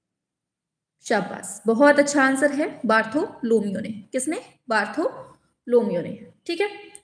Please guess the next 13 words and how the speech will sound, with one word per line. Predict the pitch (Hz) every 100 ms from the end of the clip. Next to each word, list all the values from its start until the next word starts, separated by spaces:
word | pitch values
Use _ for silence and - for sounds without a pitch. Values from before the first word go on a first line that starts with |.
| _
आगे | 233 240
चलते | 294 277 294
हैं। | 285 359 - _ _ _ _ _ _ _ _ _ _ _ _ _
देख | 247 320
रहे | 381
हैं | 403
कम | 320 302
टाइम | 320 330
में | 349
कितनी | 330 294 311
जल्दी | 285 285
जल्दी | 311 302
काम | 311 285 285